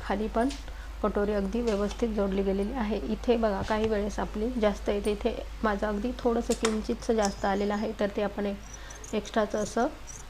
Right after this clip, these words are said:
कट करून घ्यायचं आहे, याबरोबर असं कटिंग करून घ्यायचं आहे. कधीकधी जास्त येऊ शकतं, अर्धा इंच जरी जास्त आलं तरी तुम्ही ते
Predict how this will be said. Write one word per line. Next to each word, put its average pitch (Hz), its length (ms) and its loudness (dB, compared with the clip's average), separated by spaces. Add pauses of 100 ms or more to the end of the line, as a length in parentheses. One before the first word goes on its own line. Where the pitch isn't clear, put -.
(160)
कट 208 220 2
करून 220 180 4
घ्यायचं 202 280 2
आहे, 208 220 2 (520)
याबरोबर 208 520 4
असं 220 220 -4
कटिंग 202 300 -2
करून 196 240 0
घ्यायचं 202 300 2
आहे. 208 200 0 (200)
कधीकधी 220 360 2
जास्त 214 320 0
येऊ 220 200 2
शकतं, 202 260 -2
अर्धा 196 280 4
इंच 208 260 0
जरी 220 340 0
जास्त 214 240 0
आलं 208 260 2
तरी 208 120 2
तुम्ही 220 280 -2
ते 220 140 0